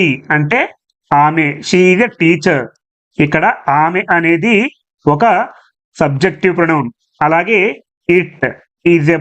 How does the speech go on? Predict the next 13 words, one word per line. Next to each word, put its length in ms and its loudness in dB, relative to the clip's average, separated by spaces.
book, 200 0
అది, 280 0
అది 240 0
ఒక 100 -2
పుస్తకం, 500 -2
ఇందులో 240 4
అది, 280 0
ఇక్కడ 240 -2
ఆమె, 220 0
ఇవన్నీ 340 0
కూడా 260 2
సబ్జెక్టివ్ 560 -2
ప్రొనౌన్స్. 340 0